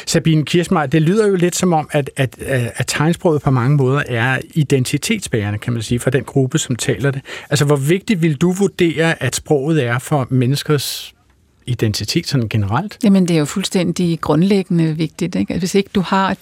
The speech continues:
Speaker 2: dit sprog, så har du ikke muligheden for at begribe verden, og du har heller ikke mulighed for at udtrykke dine tanker og følelser.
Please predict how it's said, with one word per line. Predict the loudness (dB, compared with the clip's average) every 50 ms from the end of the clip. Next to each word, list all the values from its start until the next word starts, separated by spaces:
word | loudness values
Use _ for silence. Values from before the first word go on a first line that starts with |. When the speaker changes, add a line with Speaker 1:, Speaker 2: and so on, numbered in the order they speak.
| -4
Speaker 2:
dit | -6 -4 -4
sprog, | -6 -4 0 0 2 2 0 -4 -12 -20 -20 -20 -20 -20 -18 -10
så | -4 -2 -2
har | 0 0 0 0 0
du | 2 2
ikke | 2 4 4
muligheden | 4 4 4 2 2 2 2 0 0 -2 -2
for | -2 0 0 0 0 -4
at | -6 -6 -4
begribe | -6 -4 0 0 0 0 2 0 0 0
verden, | 2 0 0 0 0 0
og | 0
du | 0 0
har | 0 2
heller | 0 0 0
ikke | 0 0 0 0
mulighed | 2 2 4 2 2 0
for | 0 0 0
at | 0
udtrykke | 2 0 0 -2 -2 0 0 2 2 0 0
dine | -2 0 0 0 0 0
tanker | 0 -2 0 0 0 -2 -2
og | -4 -4 -4
følelser. | -4 -4 -2 -4 -4 -4 -6 -6